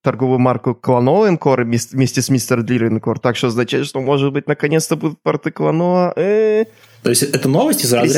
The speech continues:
Speaker 2: разряда того,
Speaker 1: пальцы.
Speaker 2: что на Mister Driller, в общем-то, как-то пофигу, но вот Клоно — это да.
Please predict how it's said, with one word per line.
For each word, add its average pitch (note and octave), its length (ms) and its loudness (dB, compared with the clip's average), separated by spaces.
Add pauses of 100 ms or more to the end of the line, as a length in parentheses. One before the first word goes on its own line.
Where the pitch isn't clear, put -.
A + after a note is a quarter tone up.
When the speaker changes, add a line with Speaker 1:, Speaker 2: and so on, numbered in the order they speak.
Speaker 2:
разряда - 80 -2
того, E3 140 0
Speaker 1:
пальцы. D#3 200 0
Speaker 2:
что C#3 100 2
на C3+ 160 0
Mister D3+ 320 0
Driller, D3 320 0
в B2 60 2
общем-то, B2 380 -2
как-то G#2+ 680 0
пофигу, E3+ 400 0
но G#2 140 0
вот G#2 180 -2
Клоно — A2 500 0
это E3 140 -4
да. G#2+ 320 -4